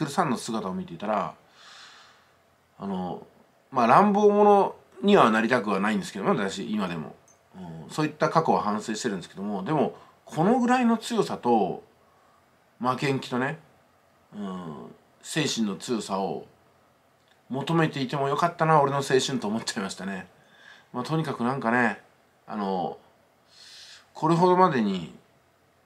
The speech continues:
何かを追求してこれただろうかと。ちょっとね、恥ずかしい思いとともに、こういった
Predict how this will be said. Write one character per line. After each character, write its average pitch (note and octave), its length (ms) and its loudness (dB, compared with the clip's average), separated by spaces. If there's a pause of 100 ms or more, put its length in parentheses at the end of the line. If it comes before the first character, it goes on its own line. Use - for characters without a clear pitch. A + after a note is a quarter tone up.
(160)
何 C#3 240 -2
か G#2+ 120 -2
を G2 80 -4
追 C3+ 280 -8
求 C3+ 280 -4
し A#2 100 -6
て B2 220 0
こ - 200 0
れ G3 60 6
た B2 120 2
だ G2 100 -2
ろ F2+ 100 -4
う E2 40 -10
か - 140 -10
と。 - 140 -18 (720)
ち - 80 -20
ょ - 20 -16
っ - 40 -16
と - 80 -8
ね、 - 200 -6 (600)
恥 C3+ 180 -10
ず D#3 60 -6
か G#3 60 -4
し G#3 140 2
い - 20 6
思 G#2 220 4
い F2+ 80 -4
と F#2+ 160 -10
と A#2 120 -6
も G2+ 140 0
に、 G#2+ 300 0 (1000)
こ - 180 -2
う F#3+ 60 4
い F#3 40 0
っ F#3 40 -14
た - 380 0